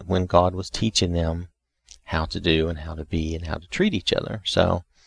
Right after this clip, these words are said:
um, I can't, I can't fault any of that. That,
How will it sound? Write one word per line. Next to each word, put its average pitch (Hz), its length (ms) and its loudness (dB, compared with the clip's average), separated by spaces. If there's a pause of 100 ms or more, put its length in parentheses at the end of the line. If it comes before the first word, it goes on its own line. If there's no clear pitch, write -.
(600)
um, 80 360 0
I 78 80 2
can't, - 560 2 (680)
I - 80 -6
can't 101 320 -2
fault 123 320 6
any 135 220 8
of 104 80 6
that. 123 320 4
That, 98 180 2